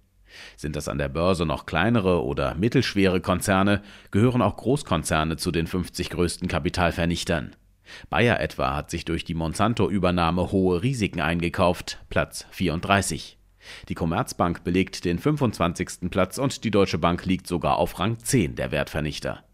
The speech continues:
Allein im vergangenen Jahr hat die Deutsche Bank-Aktie noch einmal sechsundfünfzig Prozent verloren. In Berlin hält man es offensichtlich im Bundesfinanzministerium für eine gute Idee,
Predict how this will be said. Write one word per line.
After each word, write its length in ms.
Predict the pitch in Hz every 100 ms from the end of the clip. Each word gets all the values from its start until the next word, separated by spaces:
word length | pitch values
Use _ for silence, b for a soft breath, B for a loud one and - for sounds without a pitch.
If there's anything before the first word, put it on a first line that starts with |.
| _ _ B B B
Allein 240 | B 73 95
im 80 | 110
vergangenen 480 | 82 82 113 113
Jahr 220 | 90 85 85
hat 260 | 90 -
die 60 | 82
Deutsche 260 | 85 -
Bank-Aktie 540 | 76 90 73 - - 92
noch 120 | 92
einmal 320 | 87 90 90
sechsundfünfzig 760 | 82 - 110 95 82 - 87 -
Prozent 340 | 82 - 78
verloren. 540 | - 95 104 98 78 - _ _ _ B B B
In 100 | 104
Berlin 380 | 98 90 110 165
hält 240 | - 117 117
man 120 | 87
es 100 | 78
offensichtlich 640 | 87 92 117 - 98 87
im 120 | 90
Bundesfinanzministerium 1200 | 87 90 87 - 85 117 110 104 - 104 95 95 95
für 140 | 98
eine 200 | 85 95
gute 300 | 95 147 131
Idee, 400 | 107 92 104 101